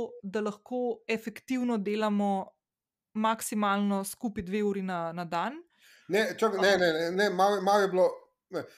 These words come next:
Speaker 1: Vem,
Speaker 2: Dve,
Speaker 1: saj sem
Speaker 2: dve,
Speaker 1: hotela dodati.
Speaker 2: ja, dve uri, eh, pol imamo, eh,
Speaker 1: Lahko
Speaker 2: pet, šest
Speaker 1: počitek.
Speaker 2: ur za neko brkljanje, ne,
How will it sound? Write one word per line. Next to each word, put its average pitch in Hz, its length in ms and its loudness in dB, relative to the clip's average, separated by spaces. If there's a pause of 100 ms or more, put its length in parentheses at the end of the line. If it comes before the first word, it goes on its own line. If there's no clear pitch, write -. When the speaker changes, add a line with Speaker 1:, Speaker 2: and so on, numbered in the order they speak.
Speaker 1:
Vem, 220 240 0
Speaker 2:
Dve, 185 120 0
Speaker 1:
saj 233 140 -6
sem 233 140 -2
Speaker 2:
dve, 220 100 2
Speaker 1:
hotela 220 200 2
dodati. 202 360 -2 (260)
Speaker 2:
ja, 175 260 10
dve 151 320 0
uri, 247 360 -2 (360)
eh, 165 280 0 (140)
pol 208 260 6
imamo, 185 380 6 (100)
eh, 170 340 0 (160)
Speaker 1:
Lahko 202 100 -2
Speaker 2:
pet, 190 240 4
šest 185 240 2
Speaker 1:
počitek. 196 100 -4
Speaker 2:
ur 196 140 4
za 160 160 4
neko 170 300 2
brkljanje, 185 760 4
ne, 175 160 2